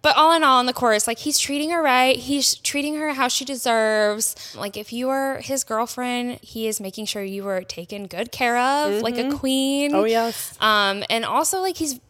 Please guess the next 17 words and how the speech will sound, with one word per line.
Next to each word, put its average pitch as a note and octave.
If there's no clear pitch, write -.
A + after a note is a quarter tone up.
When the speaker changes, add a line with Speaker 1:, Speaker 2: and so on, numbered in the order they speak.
Speaker 1:
pretty G#4
much G#4+
saying D#4
he's D4
available G#3
for A3+
this G3
girl F#3
at F#3+
all F3
times. -
Like, F3+
all A3
times A#3+
of A3+
the A3
day, F3+